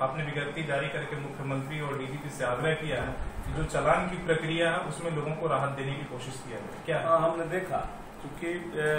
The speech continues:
Speaker 2: ये आप सबको पता है कि सुप्रीम कोर्ट का ये आदेश है और राज्यों को उसको लागू करना है, केंद्रीय मंत्री जिसको कराया है, तो होना भी चाहिए, कानून का, अ, पालन होना भी चाहिए। लेकिन अचानक से कानून का पालन को लेकर, क्योंकि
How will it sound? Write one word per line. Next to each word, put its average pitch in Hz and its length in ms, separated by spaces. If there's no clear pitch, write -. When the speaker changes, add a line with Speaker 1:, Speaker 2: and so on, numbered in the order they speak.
Speaker 2:
ये 143 180
आप - 200
सबको 143 260
पता 165 260
है 170 100
कि 160 160
सुप्रीम 151 420
कोर्ट 151 340
का 151 100
ये 139 240
आदेश 113 320
है - 200
और 131 120
राज्यों 143 320
को 165 140
उसको 151 240
लागू 127 240
करना 143 300
है, 165 120
केंद्रीय 139 380
मंत्री 127 400
जिसको 123 340
कराया 110 200
है, - 80
तो - 480
होना 180 180
भी 139 220
चाहिए, 120 260
कानून 156 360
का, 160 280
अ, 165 140
पालन 147 280
होना 139 200
भी 123 200
चाहिए। - 320
लेकिन 139 260
अचानक 139 520
से 190 120
कानून 156 440
का 147 100
पालन 135 320
को 127 200
लेकर, 113 220
क्योंकि 175 680